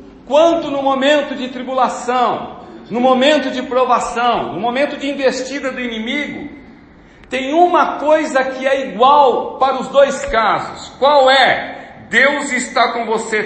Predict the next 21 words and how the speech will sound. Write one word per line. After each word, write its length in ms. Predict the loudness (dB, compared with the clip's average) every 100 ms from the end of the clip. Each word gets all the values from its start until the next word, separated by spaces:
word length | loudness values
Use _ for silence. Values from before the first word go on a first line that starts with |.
| -4 2
tanto 380 | 4 4 2 0
em 100 | 2
um 540 | 2 0 -6 -10 -16 -20 -14
quanto 340 | -4 -4 -4 -8
no 200 | -8 -6
outro 340 | -4 -6 -8
momento. 520 | -10 -10 -12 -14 -14 -14 -16 -18 -20 -20 -20 -4
Tanto 420 | 2 4 4 2 -2
no 80 | 2
momento 480 | 2 2 -2 -4
de 100 | -2
alegria, 680 | -2 -2 -4 -6 -4 0 0
de 160 | 0 -4
triunfo, 1120 | -6 -8 -4 0 2 0 -2 -4 -4 -8 -8
quanto 240 | -6 -4 -4
no 100 | -2
momento 380 | -2 -2 -6 -8
de 100 | -8
perseguição, 1040 | -4 -4 -4 -8 -8 -12 -6 -2 0 -2
de 120 | -6
provação 840 | -6 -6 -6 -8 -8 -6 -4 -6